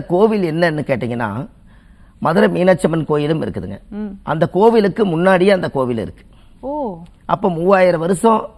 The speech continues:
Speaker 1: மதுரை மீனாட்சி அம்மன் கோயில் இருக்குதுன்னா
Speaker 2: ம்.
Speaker 1: ஒரு மூவாயிரத்தி எழுநூறு வருஷத்துக்கு முன்னாடியே அந்த கோவில் அந்த காலத்துல முன்னோர்கள் உருவாக்கியிருக்காங்க.
Speaker 2: ம்.
Speaker 1: அந்த கோவில்ல ஒரு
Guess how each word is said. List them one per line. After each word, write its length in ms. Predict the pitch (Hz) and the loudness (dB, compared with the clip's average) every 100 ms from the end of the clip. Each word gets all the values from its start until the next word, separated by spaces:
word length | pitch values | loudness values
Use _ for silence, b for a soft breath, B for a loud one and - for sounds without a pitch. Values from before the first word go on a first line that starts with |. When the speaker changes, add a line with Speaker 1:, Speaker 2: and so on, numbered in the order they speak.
| 143 | -4
Speaker 1:
மதுரை 200 | 147 185 | -2 0
மீனாட்சி 300 | 165 165 - | -2 -2 -2
அம்மன் 140 | 151 135 | -4 -2
கோயில் 160 | 143 | -4
இருக்குதுன்னா 400 | 127 143 117 101 123 - B B | -4 -4 -4 -4 -6 -10 B B
Speaker 2:
ம். 60 | 208 208 - | -16 -6 -2
Speaker 1:
ஒரு 120 | 170 156 | 0 0
மூவாயிரத்தி 560 | 151 175 196 196 175 190 151 | 0 4 4 4 0 -2 0
எழுநூறு 360 | 170 180 170 139 | 2 0 0 0
வருஷத்துக்கு 420 | 156 208 - 160 | 0 0 -2 -2
முன்னாடியே 520 | 135 131 127 113 113 160 - - | -2 -2 -2 -4 -4 -4 -6 -8
அந்த 120 | 151 147 156 | -4 -2 0
கோவில் 260 | 175 185 160 | 2 2 0
அந்த 120 | 135 | -2
காலத்துல 280 | 143 151 165 147 | 0 0 -2 -2
முன்னோர்கள் 420 | 135 139 123 165 | -2 -2 -2 -4
உருவாக்கியிருக்காங்க. 640 | 98 95 92 - 85 80 - 196 | -4 -6 -8 -12 -14 -16 -14 -10
Speaker 2:
ம். 260 | 220 208 180 175 B B 156 | -10 -10 -14 -18 B B -2
Speaker 1:
அந்த 120 | 165 175 | -2 0
கோவில்ல 360 | 214 233 202 | 0 2 2
ஒரு 100 | 170 | 0